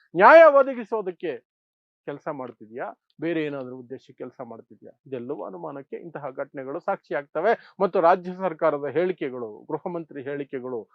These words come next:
ಉಪಮುಖ್ಯಮಂತ್ರಿ ಹೇಳಿಕೆಗಳು ಯಾವತ್ತೂ ಸಹ ಸತ್ಯ ಹೊರಗಡೆ ಬರ್ಬೇಕು, ನ್ಯಾಯ ಸಿಗಬೇಕು ಅಂತ ಇಲ್ವೇ ಇಲ್ಲ. ಯಾರದೋ ರಕ್ಷಣೆಗೆ ನಿಂತಂಗೆ ಅವ್ರು ಮಾತಾಡಿರೋದು,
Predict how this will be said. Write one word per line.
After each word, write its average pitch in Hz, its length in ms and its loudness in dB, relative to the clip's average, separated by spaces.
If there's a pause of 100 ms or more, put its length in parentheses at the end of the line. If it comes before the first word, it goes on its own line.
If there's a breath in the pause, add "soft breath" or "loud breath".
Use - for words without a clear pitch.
(280)
ಉಪಮುಖ್ಯಮಂತ್ರಿ 262 960 6
ಹೇಳಿಕೆಗಳು 180 640 -4 (1160)
ಯಾವತ್ತೂ 220 640 8
ಸಹ 190 200 -4 (140)
ಸತ್ಯ 180 360 -6
ಹೊರಗಡೆ 170 420 -6
ಬರ್ಬೇಕು, 143 500 -10
ನ್ಯಾಯ 135 360 -8
ಸಿಗಬೇಕು 151 460 -12
ಅಂತ 135 180 -12
ಇಲ್ವೇ 139 260 -10
ಇಲ್ಲ. 113 160 -14 (480)
ಯಾರದೋ 226 400 10
ರಕ್ಷಣೆಗೆ 220 580 2
ನಿಂತಂಗೆ 214 500 2
ಅವ್ರು 247 200 8
ಮಾತಾಡಿರೋದು, 151 680 -4